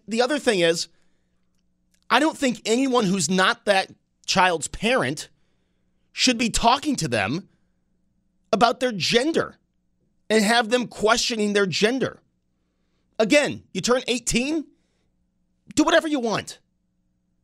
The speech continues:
You're an adult now, and we all make decisions when we're eighteen. But until you're eighteen, I don't think that's a decision that you should be able to make. And I'm not really sure that we should be allowing children at any age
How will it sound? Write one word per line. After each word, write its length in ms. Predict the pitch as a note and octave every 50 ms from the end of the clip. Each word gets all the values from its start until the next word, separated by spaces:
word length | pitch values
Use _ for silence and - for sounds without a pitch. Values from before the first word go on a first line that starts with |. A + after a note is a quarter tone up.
| _
You're 200 | - D3+ A3 C#4
an 60 | D4+
adult 300 | D4 B3+ G3 A3 G#3 -
now, 280 | D3 C3+ G#2+ D#2 - _ _ _ _ _ _ _ _ _ _ _ _ _ _ _ -
and 80 | E3
we 80 | F3+ G3+
all 100 | G#3+ A3
make 160 | A#3 A#3 -
decisions 420 | - G3+ - G#3 F#3+ D#3+ E3+ E3 C3
when 120 | E3 D3+
we're 80 | D3 D3
eighteen. 400 | C3+ C3 - B2+ G2+ D#2 D2 - _ _ _ _ _ _ _ _ _ _ _ _ _ _ _ _ _ _ _ _ _ _ _ _ _ _ _ _ _ _ _ -
But 100 | G#3+ A#3
until 300 | B3 G3+ - - D4 E4
you're 160 | E4 C4+ -
eighteen, 500 | - G3+ A3 G#3+ - - G3 G#3+ F#3 D#3+ -
I 80 | F3+ G#3
don't 120 | B3 B3+
think 140 | B3 A3+ G3+
that's 160 | G3+ F#3+ -
a 40 | D3
decision 520 | C3 D3+ - - G3 G3+ F#3 D3+ F3 D3+
that 140 | D3+ D#3 -
you 160 | D#3 F#3 A3
should 180 | G#3 - A3 E3
be 140 | D#3 E3 E3
able 180 | E3+ E3 D#3+ D#3
to 100 | - C3
make. 340 | C#3 E3+ F3+ C3 - - - _ _ _ _ _ _ _ _ _ _ _ _ _ _ _ _ _ _ _ _ _ _ _ _ _ _ _ _ _ _ _ _ _ _ _ _ _ _ _ _ _ _ _ _ -
And 100 | A3+ A3+
I'm 140 | A#3 A#3
not 220 | A#3+ B3 C#4 D4 C4
really 180 | C4+ A#3 G3+
sure 520 | F3 - - A#3+ B3 A3 D3 A#2+ B2+ E3 - _ _ _ _ _ _ _ _ _ _ -
that 160 | - G#3+ F#3+ A3
we 80 | A3
should 180 | G#3+ - A#3+ G#3+
be 140 | G3 G3+ G3+
allowing 400 | G3 F#3 F#3+ G3 A3 A#3+ A#3+ G#3+
children 400 | - - G#3 G#3 F3+ E3+ G3 F3
at 160 | F3 - - -
any 320 | G#3 A3+ B3+ D4 D4 A3+
age 540 | - C#3 B2+ G2 F#2+ A#2 D#3 F#3 - -